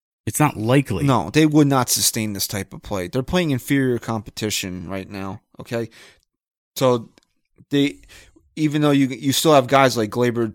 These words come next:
Speaker 2: Torres and Gary Sanchez who are better than any, except for Mike Trout, they're better than anybody that ha-, that Anaheim has or the Giants have. Even Brett Gardner would probably be the second or third best player on either of those teams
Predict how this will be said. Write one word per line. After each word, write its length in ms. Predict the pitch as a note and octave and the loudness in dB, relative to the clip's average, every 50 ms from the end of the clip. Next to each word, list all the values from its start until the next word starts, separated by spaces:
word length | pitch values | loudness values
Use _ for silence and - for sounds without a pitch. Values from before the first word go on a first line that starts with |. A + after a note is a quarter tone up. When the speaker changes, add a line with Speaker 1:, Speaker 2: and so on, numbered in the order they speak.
| _ | _
Speaker 2:
Torres 440 | - - B2+ A#2+ A#2 A2 G2+ G2 F#2+ | -6 -2 -2 0 2 2 0 0 -2
and 120 | A2 G#2+ G2 | -4 -4 -2
Gary 240 | A#2 A#2 A#2 A#2 | 0 0 0 0
Sanchez 460 | G#2+ - - A#2+ A2+ G#2 - G#2 F#2+ - | -2 -2 -4 -4 -4 -4 -4 -4 -4 -2
who 100 | A#2+ A#2 | -2 -2
are 60 | G#2+ | -2
better 360 | G#2 A2 C3 C3 C#3 C3+ B2 | 0 2 4 4 6 6 4
than 160 | A#2 A2+ A2 | 2 2 0
any, 220 | A2 A2 A2+ A2+ G#2 | 0 -2 -2 -2 -4
except 300 | A2+ A#2+ - - D3+ C#3 | -4 -4 -2 0 0 0
for 100 | - B2+ | -2 -4
Mike 220 | A#2 A#2+ A#2 A2+ - | -4 -2 -4 -4 -4
Trout, 220 | - C3 B2 A2 | -2 -2 -2 0
they're 100 | - A#2+ | 0 -2
better 380 | A2+ G#2+ G#2 B2 B2+ C3+ B2+ A#2 | -2 0 2 4 4 4 4 2
than 160 | A2+ A2 G#2+ | 2 0 -2
anybody 520 | G#2+ G#2 A2 A2 G2+ F#2+ G#2+ G#2 G#2 G2+ | -2 -2 -4 -4 -2 0 0 0 0 0
that 200 | G2 G#2+ G#2 G2+ G2+ | -2 -2 -2 -2 -2
ha-, 360 | G#2+ A2 G#2+ G#2+ G#2 G2+ F#2 - | -4 -6 -6 -6 -6 -8 -10 -10
that 320 | A#2 A#2 A2+ G#2+ G#2 - - - _ _ - | -6 -2 -2 -2 -2 -4 -8 -18 _ _ -6
Anaheim 500 | A#2 A2+ A2 A2 G#2+ G#2+ G2+ G2 F#2+ G2+ | -4 -2 -2 -2 -4 -4 -6 -6 -6 -6
has 300 | A2 G2 G2 G2 F#2 G2+ | -6 -6 -6 -6 -6 -6
or 220 | A2 A2 G#2 G2+ | -4 -4 -4 -6
the 160 | F2+ - G#2+ G#2+ | -6 -8 -8 -6
Giants 440 | - - A2+ G#2+ G#2+ G#2+ G2 - | -4 -4 -4 -4 -4 -8 -10 -10
have. 300 | - G#2 G2 F#2+ F2+ - _ _ _ _ _ _ _ _ _ _ _ _ _ _ _ _ _ _ _ _ - | -10 -10 -10 -10 -12 -14 _ _ _ _ _ _ _ _ _ _ _ _ _ _ _ _ _ _ _ _ -4
Even 220 | C3+ C3+ D3+ D3 | -4 -2 -2 -2
Brett 280 | B2+ B2+ D#3+ E3 D#3 C#3+ | 0 4 4 4 4 4
Gardner 440 | A#2+ C#3+ D3 E3 D#3+ D3 C3 A#2 A2+ | 6 6 8 8 6 4 0 0 0
would 160 | A#2 A#2 A2+ - | 0 -2 -2 2
probably 280 | C3 B2+ B2 A#2+ B2 | 2 4 4 2 0
be 140 | A2+ B2+ B2 | -2 -2 -4
the 80 | A2+ A2 | -2 -2
second 360 | - - C#3+ C3 - C#3 C3 | 0 2 2 2 2 0 -4
or 60 | B2 | -4
third 260 | A2+ - C3 B2 B2 A#2+ | -2 -2 -2 -2 0 0
best 220 | B2+ A#2 - - | -2 -2 -2 -2
player 260 | - - B2+ C3 B2+ A2+ | -2 0 0 2 2 0
on 160 | G#2 G2 G#2+ | -2 -2 -4
either 280 | A2 A2+ G#2+ A2 G#2+ | -4 -6 -4 -4 -4
of 60 | G2+ G2+ | -2 -2
those 240 | G2 F#2+ G#2 - - | -2 -4 -4 -6 -6
teams 500 | - A2+ A2+ G#2+ F2+ F2+ F#2 - - | -6 -6 -6 -6 -6 -8 -10 -12 -14